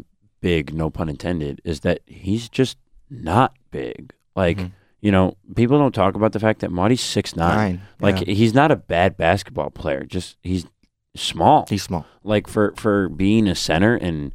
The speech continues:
Speaker 1: doing what he's been tasked with, it, he really has not been put in a good position by this coaching staff. I don't know how they've been in the Big Ten this long,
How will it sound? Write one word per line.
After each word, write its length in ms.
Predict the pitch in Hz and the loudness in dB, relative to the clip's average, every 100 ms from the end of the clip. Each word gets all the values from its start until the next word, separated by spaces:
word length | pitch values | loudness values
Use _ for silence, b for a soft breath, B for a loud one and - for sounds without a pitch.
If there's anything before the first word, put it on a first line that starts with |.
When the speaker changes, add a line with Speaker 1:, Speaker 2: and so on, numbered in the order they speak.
| b b b - | b b b -4
Speaker 1:
doing 280 | 90 98 98 | 0 2 2
what 120 | 80 | 2
he's 200 | 90 80 | 0 0
been 200 | 92 78 | -2 -2
tasked 540 | - 76 80 - - | -2 0 0 -2 0
with, 400 | 110 123 131 - b b b b b | 4 6 4 -2 b b b b b
it, 200 | 107 98 | 2 2
he 380 | 92 107 104 101 | 4 4 4 2
really 300 | 107 113 120 | 2 4 4
has 180 | 110 101 | 2 2
not 240 | 92 101 90 | 2 2 2
been 180 | 92 | 0
put 280 | - 110 107 | -2 -2 0
in 120 | 92 | -2
a 80 | 82 | -4
good 240 | 73 90 - | 2 0 0
position 680 | 85 85 98 - 80 69 b b b _ | -2 0 -2 -4 -8 -10 b b b _
by 460 | 87 80 82 85 80 | 0 2 2 0 -2
this 200 | 90 90 | -2 -2
coaching 420 | - 104 110 80 76 | 2 0 2 -4 -8
staff. 380 | - 73 69 - | -8 -8 -8 -4
I 100 | 85 | 0
don't 160 | 98 - | 0 2
know 160 | 104 | 0
how 540 | 92 92 98 101 98 90 b b b b _ _ 107 | 0 0 2 2 0 -4 b b b b _ _ 0
they've 320 | 95 87 78 | 2 2 2
been 200 | 95 101 | 4 4
in 140 | 101 | 2
the 80 | 92 | 2
Big 260 | 80 98 - | 4 2 0
Ten 280 | 98 113 101 | -2 -2 0
this 240 | 90 - | -4 -6
long, 480 | - 69 78 87 | -8 -6 -4 -6